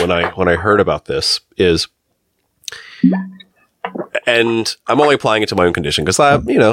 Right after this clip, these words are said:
I, I, I'm probably more religious than, than the average person. I'm, I'm a little bit more,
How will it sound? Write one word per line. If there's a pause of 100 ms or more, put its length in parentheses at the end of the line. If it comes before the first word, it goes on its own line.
I, (2250)
I,
I'm
probably
more
religious
than,
than
the
average
person.
I'm,
I'm
a
little
bit
more,